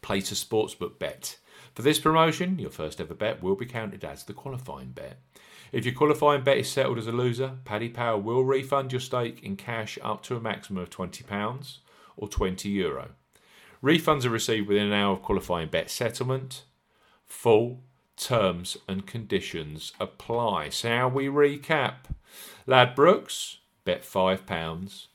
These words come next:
get twenty pounds in free bets. The perfect offer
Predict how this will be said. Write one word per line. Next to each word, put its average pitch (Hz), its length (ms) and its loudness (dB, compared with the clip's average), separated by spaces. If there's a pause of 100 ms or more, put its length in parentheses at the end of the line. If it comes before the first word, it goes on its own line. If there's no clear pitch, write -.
(160)
get - 240 -6
twenty 101 640 -2
pounds 120 460 0
in 107 140 -2
free 98 340 0
bets. - 540 -6 (260)
The - 80 -12
perfect - 760 -2 (180)
offer 92 440 -2